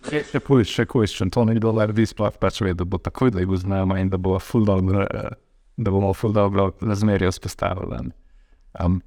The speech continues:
ki seveda, ampak, ja, lo-, kar sem hotel reči, da veliko ljudi, eh, pristopi k dizajnerju točno s to neko že konkretno idejo,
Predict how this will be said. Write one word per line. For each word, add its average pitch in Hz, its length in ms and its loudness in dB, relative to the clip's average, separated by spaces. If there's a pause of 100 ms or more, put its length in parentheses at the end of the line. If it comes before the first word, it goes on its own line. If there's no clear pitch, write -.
(260)
ki 90 240 -6
seveda, 92 720 0 (500)
ampak, 87 540 -2 (500)
ja, 135 220 4
lo-, 104 180 2 (140)
kar 120 160 0
sem 113 140 -4
hotel 120 260 2
reči, 117 200 0
da 107 80 0
veliko 127 300 0
ljudi, 120 420 0
eh, 101 300 -4 (160)
pristopi 123 400 0
k 110 40 2
dizajnerju 107 540 2
točno 110 360 -2
s - 100 -10
to 110 160 0
neko 95 460 0
že 90 200 2
konkretno 113 540 -2
idejo, 98 460 0